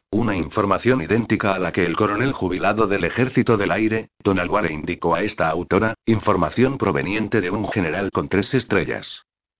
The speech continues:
Wolf ha dicho que el Aurora es todavía mejor que los aviones clandestinos. Está dotado de un sistema de arma de impulsión electromagnética que puede destruir un radar de localización. Revela igualmente: "Puede ir a la luna".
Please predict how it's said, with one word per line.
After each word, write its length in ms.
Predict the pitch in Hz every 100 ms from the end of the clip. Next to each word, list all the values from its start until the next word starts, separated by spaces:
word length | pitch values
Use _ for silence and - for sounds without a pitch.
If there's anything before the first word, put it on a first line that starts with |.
| _ -
Wolf 300 | 107 127 110
ha 100 | 107
dicho 320 | 120 - 90
que 180 | - 80
el 120 | 78
Aurora 340 | 90 82 95
es 120 | 92 85
todavía 440 | 95 73 92 82
mejor 380 | 92 - 104 -
que 80 | 98
los 180 | 92
aviones 460 | 95 76 95 107 101
clandestinos. 920 | 95 90 85 76 101 69 55 - - _ _ _ _ -
Está 340 | 95 - 123
dotado 380 | 120 110 107 110
de 100 | 87
un 200 | 95 104
sistema 480 | - 90 92 104 95
de 120 | 87
arma 280 | 104 123 101
de 100 | 98
impulsión 540 | 90 82 71 - 104
electromagnética 1000 | 107 98 92 85 98 78 113 110 113 123
que 140 | 107 92
puede 260 | 98 117
destruir 500 | 98 90 90 90 104
un 120 | 92
radar 380 | 73 76 104 123
de 80 | 117
localización. 840 | 95 87 92 85 87 98 78 50 - _ _ _ _ 98
Revela 420 | 98 110 127 85
igualmente: 640 | 78 101 95 71 - 60 - _ _ -
"Puede 320 | 110 113 104
ir 120 | 113
a 80 | 101
la 100 | 76
luna". 320 | 87 80